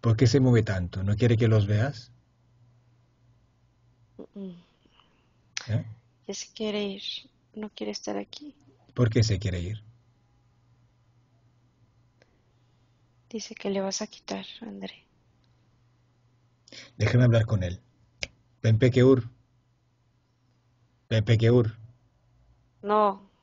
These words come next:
Speaker 1: ¿No qué?
Speaker 2: No quiero.
Speaker 1: ¿No quieres qué? No he dicho nada yo.
Speaker 2: Ya sé qué quieres.
Speaker 1: ¿Qué quiero?
Speaker 2: Quitármelo.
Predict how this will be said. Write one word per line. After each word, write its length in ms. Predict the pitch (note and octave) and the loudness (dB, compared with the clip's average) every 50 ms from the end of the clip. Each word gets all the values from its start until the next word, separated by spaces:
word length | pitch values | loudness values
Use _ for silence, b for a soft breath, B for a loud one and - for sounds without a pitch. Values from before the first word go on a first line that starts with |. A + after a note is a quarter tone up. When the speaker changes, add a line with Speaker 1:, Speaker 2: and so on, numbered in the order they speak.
| _ _ _ _ _ _ - | _ _ _ _ _ _ -2
Speaker 1:
¿No 220 | G#2+ A2+ C#3+ D3+ - | 0 2 2 2 2
qué? 300 | - A#2 G2 F#2+ A2 - _ _ _ _ _ _ _ _ _ _ _ _ _ _ _ _ _ _ _ _ _ _ _ _ _ _ _ _ _ _ _ _ _ _ _ _ _ _ _ _ _ _ _ _ _ _ _ _ _ _ _ _ _ _ _ _ - | 0 -2 -4 -4 -8 -14 _ _ _ _ _ _ _ _ _ _ _ _ _ _ _ _ _ _ _ _ _ _ _ _ _ _ _ _ _ _ _ _ _ _ _ _ _ _ _ _ _ _ _ _ _ _ _ _ _ _ _ _ _ _ _ _ -16
Speaker 2:
No 100 | G#3+ G#3 | -16 -14
quiero. 760 | _ - - G#3+ G#3 G#3 G#3 G#3 G#3 G3 G3 F#3+ F3 - - | _ -14 -12 -10 -8 -8 -8 -8 -10 -12 -12 -14 -12 -4 0
Speaker 1:
¿No 140 | A2 A2+ A2 | 0 2 2
quieres 340 | - D#3 E3 F3 D#3 - | 2 0 0 0 -2 -4
qué? 300 | - - A2 F#2 F2 - - - _ _ _ - | -4 -4 -4 -4 -6 -8 -14 -20 _ _ _ -2
No 100 | A2+ A#2 | 0 2
he 80 | C3+ | 2
dicho 220 | C#3+ C3 - C#3 B2+ | 2 2 2 0 0
nada 260 | C#3+ D3+ C#3 A2 F#2+ | 0 0 -2 -2 -4
yo. 200 | E2+ E2 E2 - _ _ _ _ _ _ _ _ _ _ _ _ _ _ _ _ _ _ _ _ _ _ - - - | -6 -8 -12 -14 _ _ _ _ _ _ _ _ _ _ _ _ _ _ _ _ _ _ _ _ _ _ -20 -18 -14
Speaker 2:
Ya 80 | G3+ F#3+ | -14 -12
sé 180 | - - G#3+ | -12 -14 -14
qué 160 | - - A3+ _ - | -18 -20 -20 _ -14
quieres. 600 | - G#3+ G#3+ G3+ - - - - - - - - - | -10 -10 -10 -10 -12 -14 -16 -16 -16 -18 -18 -14 -10
Speaker 1:
¿Qué 140 | - D3+ - | -10 -8 -4
quiero? 360 | - A#2 G2 F2 D#2+ D#2 - _ _ _ _ _ _ _ _ _ _ _ _ _ _ _ _ _ _ _ _ _ _ _ _ _ _ _ _ _ _ _ _ _ _ _ _ _ _ _ _ _ _ _ _ _ _ _ _ _ _ _ _ _ _ _ _ _ _ _ _ _ _ _ _ _ _ _ _ _ _ _ _ - | -2 -2 -2 -2 -6 -10 -14 _ _ _ _ _ _ _ _ _ _ _ _ _ _ _ _ _ _ _ _ _ _ _ _ _ _ _ _ _ _ _ _ _ _ _ _ _ _ _ _ _ _ _ _ _ _ _ _ _ _ _ _ _ _ _ _ _ _ _ _ _ _ _ _ _ _ _ _ _ _ _ _ -20
Speaker 2:
Quitármelo. 1000 | - - A#3+ _ - G#3 G3+ G3+ G3 G3 F#3+ F#3+ F#3 F#3 F#3 F#3+ F#3+ - _ | -20 -20 -20 _ -10 -10 -8 -8 -10 -12 -14 -16 -18 -20 -20 -20 -20 -20 _